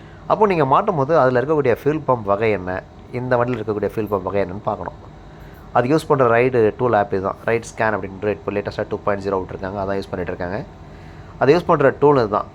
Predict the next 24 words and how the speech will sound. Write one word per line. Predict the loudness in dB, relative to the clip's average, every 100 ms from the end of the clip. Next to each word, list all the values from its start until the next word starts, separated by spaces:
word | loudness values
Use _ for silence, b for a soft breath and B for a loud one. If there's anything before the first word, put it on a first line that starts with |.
| -6
அஹ், | -2
மாலே | 2 4 4
தான் | 2 0
லான்ச் | -2 -4
பண்ணியிருக்காங்க, | -6 -4 -6 -6 -2
மாலே | -2 0
தான் | -2 -4
கொடுத்துருக்காங்க. | -6 -6 -6 -6 -4
இப்போதைக்கு | -2 -2 -2 -4 -4
டி | -2
வி | -2
எஸ் | -2 -8
கம்பெனியில | -6 -4 0 0 0
பயன்படுத்தக்கூடிய | -4 -4 -6 -6 -6 -6
டூல் | -4 -4
இதுவா | -2 -2
தான் | -4
இருக்கு. | -6 -14 -18 -18 -20 -20 B B B B B 2
எனவே | 4 6 4
நம்ம | 4 4
என்ன | 2
பண்ணலாம்னு | 2 2 2
பார்த்தீங்கன்னா, | 2 0 0
இப்போ | -2 0